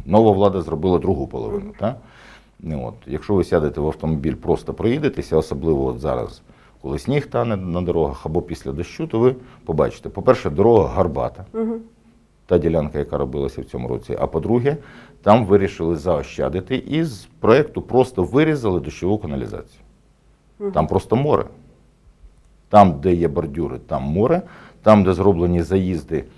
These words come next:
Speaker 1: до приватних домоволодінь, бордюри поніжені,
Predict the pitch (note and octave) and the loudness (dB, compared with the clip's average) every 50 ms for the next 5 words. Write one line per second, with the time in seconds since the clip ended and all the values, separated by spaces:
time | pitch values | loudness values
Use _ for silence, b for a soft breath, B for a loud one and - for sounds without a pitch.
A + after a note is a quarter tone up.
0 | b b b b - D2+ E2+ F#2 - E2+ F2+ E2 D#2 C#2+ C#2+ D2+ D2+ E2 D#2 F2 | b b b b -2 4 4 4 6 6 6 6 6 4 2 -2 -4 -4 -2 -2
1 | E2 D#2+ D2+ E2 F2 F#2 F#2+ F#2 A#2+ C#3+ D#3 C#3+ A#2 - - F2 F2 G2+ G#2+ G2 | -2 0 0 0 0 -2 -2 -2 -2 -4 -4 -4 -6 -8 -8 -4 2 2 2 2
2 | A2 A2+ G#2+ G2+ - - G#2 F#2+ F#2 F2+ F2 F2+ E2+ F2 D#2+ E2+ | 2 0 0 0 -2 -2 -2 -2 0 0 0 -2 -2 -2 -4 -6